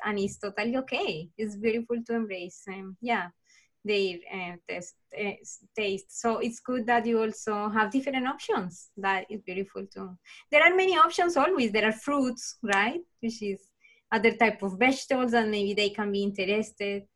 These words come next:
in exploring. There are, uh, nuts, for example, that they can explore. There are so many options, and they enjoy. When they are small, I see that they enjoy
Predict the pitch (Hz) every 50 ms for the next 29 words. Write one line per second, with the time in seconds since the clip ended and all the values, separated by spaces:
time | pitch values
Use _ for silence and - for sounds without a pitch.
0 | _ - 226 214 208 196 202 - - - - 220 214 208 202 202 202 202 202 202
1 | 202 202 - - - - - 226 220 208 202 202 202 202 196 - 220 220 214 208
2 | 202 202 208 220 220 233 247 254 254 233 - - - - - - _ _ _ -
3 | 208 196 190 190 - - 214 196 196 196 - 202 190 202 196 190 190 185 180 -
4 | 180 170 170 - - - - 240 233 233 233 226 226 226 226 226 _ _ _ _
5 | _ _ _ _ - - - 226 247 240 254 254 262 - - 262 262 247 233 220
6 | 208 202 196 190 - - - 190 190 185 180 - - - 208 214 202 208 208 214
7 | 226 233 240 226 240 233 226 208 202 226 269 349 - _ _ _ - - - -
8 | - _ _ - 240 233 226 220 220 226 233 233 247 247 240 240 233 - - 226
9 | 233 226 - - 247 233 233 226 208 220 220 220 214 214 214 202 214 208 208 208
10 | 208 214 214 214 208 202 196